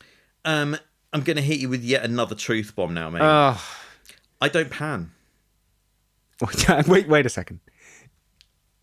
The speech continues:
Speaker 2: It's like, that's like telling me you don't sleep.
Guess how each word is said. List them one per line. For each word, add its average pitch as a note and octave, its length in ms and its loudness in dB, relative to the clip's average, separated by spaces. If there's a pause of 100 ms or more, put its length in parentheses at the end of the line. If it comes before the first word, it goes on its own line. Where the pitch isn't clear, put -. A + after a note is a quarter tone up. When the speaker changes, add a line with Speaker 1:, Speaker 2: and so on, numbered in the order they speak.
(140)
Speaker 2:
It's C#3+ 380 4
like, D3+ 320 4
that's D3 220 4
like C#3+ 280 2
telling C#3+ 280 4
me C3+ 80 6
you B2+ 100 6
don't B2+ 200 4
sleep. - 380 2